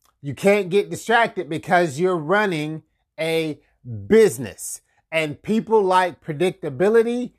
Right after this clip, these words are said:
and your, um, your systems, your processes need to be predictable. Uh, who was it? Uh, they were asking Russell Brunson. Uh, so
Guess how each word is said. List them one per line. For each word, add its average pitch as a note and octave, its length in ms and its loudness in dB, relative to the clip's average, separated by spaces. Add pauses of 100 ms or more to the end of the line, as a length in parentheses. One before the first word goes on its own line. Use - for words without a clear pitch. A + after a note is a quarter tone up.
(240)
and F#3 520 -4 (220)
your, E3+ 840 2 (400)
um, A#2 480 -2
your D#3 260 2
systems, A3 800 0
your F3+ 260 -2
processes D#3 1000 -2 (340)
need F#3 420 0
to G#3+ 160 -2
be G3 160 0
predictable. F3 720 -4 (360)
Uh, C3+ 300 0 (400)
who F#3+ 80 2
was C3+ 240 4
it? - 500 -8
Uh, A#2 480 2
they D#3+ 180 6
were F3+ 120 4
asking F#3+ 400 0
Russell G3+ 280 -2
Brunson. F#3+ 460 -2 (280)
Uh, D3+ 120 -2
so E3 440 2